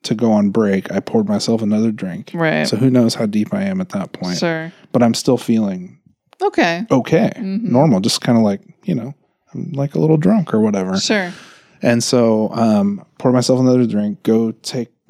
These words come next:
Speaker 1: take a lap, talk to people or whatever, like, hang out. I don't even know if I hung out with you.
Speaker 2: No.
Speaker 1: No? Because you wouldn't, you wouldn't see me.
Speaker 2: I didn't talk to you that entire night. Like, it was so
Speaker 1: <laughs>
Speaker 2: crazy.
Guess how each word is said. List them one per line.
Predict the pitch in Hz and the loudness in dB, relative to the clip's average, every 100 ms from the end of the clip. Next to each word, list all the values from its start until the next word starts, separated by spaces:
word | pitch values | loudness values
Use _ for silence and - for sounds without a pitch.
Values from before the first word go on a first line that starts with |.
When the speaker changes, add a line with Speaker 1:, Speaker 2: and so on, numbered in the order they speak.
| _ | _
Speaker 1:
take | 123 120 | 0 2
a | |
lap, | 113 101 104 98 | 2 2 0 -2
talk | - 113 - | 0 -2 0
to | |
people | 117 110 104 107 | -4 -4 -4 0
or | 107 104 | 2 4
whatever, | 104 101 101 104 | 4 2 2 0
like, | 95 92 | 0 -2
hang | - 107 | -2 0
out. | 208 202 - _ _ _ - 226 | -2 -4 -8 _ _ _ -10 -6
I | - | -2
don't | 226 202 | 0 2
even | 202 190 | 2 2
know | 202 | 0
if | 214 - | 0 -2
I | - | -4
hung | 131 110 | -2 0
out | 107 | 0
with | 95 - | -2 -4
you. | 208 185 - | -4 -4 -10
Speaker 2:
No. | 196 180 156 156 _ _ - | -10 -10 -12 -20 _ _ -4
Speaker 1:
No? | 117 156 - _ _ _ | -2 -4 -12 _ _ _
Because | - - 135 123 | -6 0 0 2
you | 117 | 2
wouldn't, | 120 - - - | 0 -2 -8 -12
you | - 123 | -2 2
wouldn't | 120 113 107 _ | 2 0 -8 _
see | - 110 | -4 0
me. | 101 107 - _ - | 2 0 -6 _ -2
Speaker 2:
I | 240 | 0
didn't | 427 403 247 | 0 0 0
talk | 262 196 | 0 -2
to | - | -6
you | 180 | -8
that | 170 - | -8 -10
entire | 170 160 175 165 165 | -12 -10 -8 -6 -8
night. | 156 151 | -8 -10
Like, | - 160 | -8 -8
it | 180 | -6
was | 190 - | -6 -6
so | - 175 156 | -4 -2 -2
Speaker 1:
<laughs> | - | 0
Speaker 2:
crazy. | 156 160 151 151 | -2 0 -2 -2